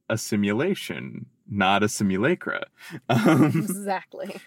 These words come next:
Speaker 1: it's, it's a little piece of, uh, it's, it's a big piece of memorabilia.
Speaker 2: Yes. Yeah.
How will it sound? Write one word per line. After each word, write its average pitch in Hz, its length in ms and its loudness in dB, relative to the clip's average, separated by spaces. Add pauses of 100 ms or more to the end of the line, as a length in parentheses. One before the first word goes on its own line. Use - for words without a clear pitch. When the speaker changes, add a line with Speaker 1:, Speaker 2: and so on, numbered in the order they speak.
(140)
Speaker 1:
it's, - 520 0
it's 120 460 -2
a 120 80 4
little 131 320 0
piece 113 460 0
of, 95 680 2 (240)
uh, 87 520 0 (340)
it's, - 240 -4
it's - 260 -2 (640)
a 107 80 4
big 117 400 2
piece - 320 0
of 85 80 -2
memorabilia. 76 840 -2 (760)
Speaker 2:
Yes. - 480 2 (1200)
Yeah. 320 160 6